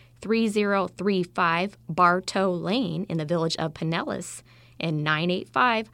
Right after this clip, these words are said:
Isle of Palms Path in the village of Largo. And the annual Beast Feast Boy Scouts Dinner fundraiser is happening this Saturday at Silo Oaks in Sumterville.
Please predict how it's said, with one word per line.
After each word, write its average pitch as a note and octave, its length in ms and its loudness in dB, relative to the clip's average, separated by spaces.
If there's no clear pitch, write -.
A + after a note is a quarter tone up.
Isle C4 320 0
of A3+ 200 -2
Palms C#4 420 0
Path F3+ 500 -2
in F3 120 0
the D#3+ 60 0
village E3 440 -4
of B3 120 -2
Largo. E3 600 -2
And B3+ 180 2
the A3 140 2
annual A3 240 2
Beast F3+ 400 -2
Feast G3+ 280 -2
Boy F3+ 200 2
Scouts G#3+ 340 -4
Dinner F#3+ 260 2
fundraiser F3+ 480 0
is E3 120 -2
happening F3 260 0
this E3+ 160 0
Saturday F#3 400 0
at F#3+ 180 -4
Silo A3 440 0
Oaks F3+ 320 0
in E3 180 -2
Sumterville. E3+ 680 -4